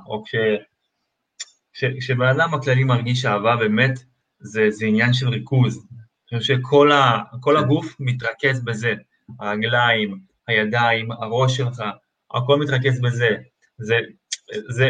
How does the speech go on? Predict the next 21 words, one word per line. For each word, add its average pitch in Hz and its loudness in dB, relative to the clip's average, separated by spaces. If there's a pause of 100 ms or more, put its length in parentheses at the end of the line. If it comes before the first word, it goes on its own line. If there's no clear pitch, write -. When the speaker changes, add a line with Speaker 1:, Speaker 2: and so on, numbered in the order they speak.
(100)
Speaker 1:
בגלל 135 4
זה 160 0
אומרים 185 0
שזה 151 0
הרגש 139 2
הכי 131 -4
חזק, 120 0 (140)
כי, 101 -8 (800)
אז 104 -4
כמו 139 -2
שאתה 147 -4
אומר, 165 0 (220)
זה, 110 -4 (180)
זה 120 -2
הגיוני, 113 0 (220)
זה 107 -4
בעצם 113 2
תופס 131 2
לך 127 0 (100)
את 110 -2
ה-, 101 0